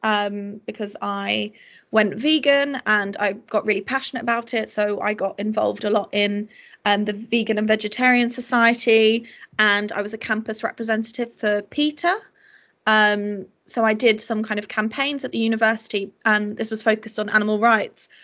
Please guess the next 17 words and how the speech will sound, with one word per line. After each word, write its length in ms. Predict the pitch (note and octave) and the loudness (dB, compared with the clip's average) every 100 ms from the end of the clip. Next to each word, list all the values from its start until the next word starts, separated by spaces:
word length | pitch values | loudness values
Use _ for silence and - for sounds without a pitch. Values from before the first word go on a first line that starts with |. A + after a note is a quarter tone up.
| - - _ | -20 -20 _
And, 380 | A3+ G#3+ G#3+ G#3+ - | 4 6 4 0 0
um, 300 | G#3+ G#3 G#3 - | 0 0 -10 -16
through 720 | - - C4+ C#4 C#4 C4+ B3+ - | -20 -8 -4 -4 -4 -6 -8 -10
veganism, 720 | G#3+ B3 A#3 A3+ A3 F3 F#3+ G#3+ | -4 -2 0 0 -2 -4 -6 -2
I 140 | G#3+ | -2
actually, 680 | G#3+ - - - G#3+ G#3 G#3+ - _ - | -2 -2 -4 0 2 0 -4 -10 _ -2
um, 240 | G3+ G3+ | 0 0
found 320 | G#3 G#3+ G#3+ | 0 0 2
about 300 | G#3+ G#3+ G#3 | 0 -2 -2
the, 360 | A3 G3+ G3+ G#3+ _ _ | -2 -4 -4 -8 _ _
um, 480 | G#3 G#3 G#3 G#3 A3 | -2 -2 -2 -6 -4
the 120 | A3 | 0
environmental 580 | A3 A3 G#3+ A3 A#3 A#3 | 2 4 4 2 0 -2
impact 540 | - A3 G#3+ - - G#3 | 0 0 0 -4 -4 -8
of 100 | G#3 | -4
animal 260 | G#3 G#3+ - | -2 0 0
agriculture, 600 | G#3 G#3 A#3+ C4 - D#4+ | -2 -2 -4 -4 -4 -2